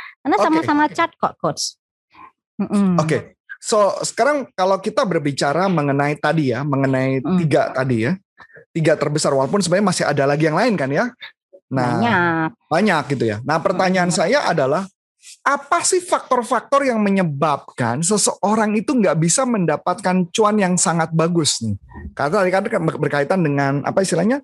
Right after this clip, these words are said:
Speaker 2: eh, psikologinya ya kan?
Speaker 1: Iya,
Speaker 2: Nah, boleh
Speaker 1: betul.
Speaker 2: diceritakan.
Speaker 1: <clears throat> Oke, salah satunya adalah ketika orang masuk ke trading, em, mereka kebanyakan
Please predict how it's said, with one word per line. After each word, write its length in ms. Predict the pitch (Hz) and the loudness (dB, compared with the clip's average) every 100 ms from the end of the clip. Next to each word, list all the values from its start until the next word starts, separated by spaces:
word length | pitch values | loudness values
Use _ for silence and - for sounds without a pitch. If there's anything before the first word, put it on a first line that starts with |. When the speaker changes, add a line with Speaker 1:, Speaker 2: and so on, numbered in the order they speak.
| - - - | -10 -16 -6
Speaker 2:
eh, 180 | - 170 | 0 0
psikologinya 960 | 175 190 180 208 202 196 170 220 262 151 | 2 0 2 0 2 2 0 0 0 0
ya 160 | 135 | 0
kan? 240 | 156 233 - | -2 -4 -2
Speaker 1:
Iya, 160 | 233 | 0
Speaker 2:
Nah, 140 | 233 208 | 2 2
boleh 120 | 208 - | 2 0
Speaker 1:
betul. 160 | 214 | 0
Speaker 2:
diceritakan. 280 | 170 147 117 110 _ | 0 -2 -4 -6 _
Speaker 1:
<clears throat> 720 | 165 175 - - - - - | 0 0 -2 -10 -8 -8 -4
Oke, 200 | 262 294 240 | -2 0 0
salah 260 | 208 277 294 | 0 2 2
satunya 480 | 302 294 320 392 339 | 0 0 0 0 0
adalah 300 | 220 226 254 | 0 0 -2
ketika 640 | 240 - 240 - 226 214 | -6 -4 -6 -2 0 2
orang 240 | 208 208 208 | 2 0 0
masuk 380 | 208 202 208 - | 0 -2 -4 -4
ke 100 | 208 | -6
trading, 580 | - 196 180 180 247 294 | -2 0 2 2 2 0
em, 420 | 185 185 180 180 185 | 0 0 2 2 2
mereka 320 | 202 214 392 381 | 0 0 -2 -4
kebanyakan 640 | 226 196 196 185 311 | -2 0 0 0 -2